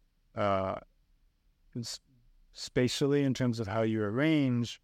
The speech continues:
the mechanical things that you, um, uh, the simplexes that you're using,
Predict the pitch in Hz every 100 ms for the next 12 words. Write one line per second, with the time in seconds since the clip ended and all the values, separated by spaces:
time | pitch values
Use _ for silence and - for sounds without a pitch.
0 | _ _ _ _ - 104 117 113 110 110
1 | 107 _ _ _ _ _ _ 131 120 123
2 | - 143 143 139 135 123 113 107 - -
3 | 135 107 104 123 - - _ 120 117 113
4 | - - 127 117 117 113 107 - - -
5 | 117 107 104 98 101 - - - - -
6 | - - - 107 101 98 98 101 95 -
7 | 127 117 110 - 101 95 101 95 104 101
8 | 107 123 113 107 98